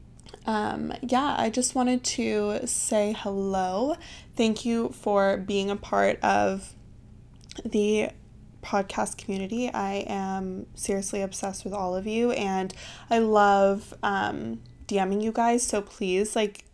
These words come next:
feel free to D M me on Instagram and, like, talk, because I love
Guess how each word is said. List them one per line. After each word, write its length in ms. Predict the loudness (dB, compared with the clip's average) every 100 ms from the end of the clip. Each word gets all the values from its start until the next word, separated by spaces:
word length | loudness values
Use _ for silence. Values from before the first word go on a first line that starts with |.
| -20
feel 300 | -2 2 2
free 260 | 2 0
to 220 | 2 2 2
D 180 | 0
M 120 | -2 0
me 100 | -2
on 80 |
Instagram 680 | 0 0 2 0 0 0 -2
and, 160 | -4 -4
like, 240 | -4 -8 -12
talk, 540 | -2 2 4 2 -6 -16 -18 -18 -6
because 920 | -4 -4 0 4 6 4 2 -4 -8 -4 0
I 600 | 2 2 0 0 -2 -6 -8
love 600 | -6 -2 2 2 0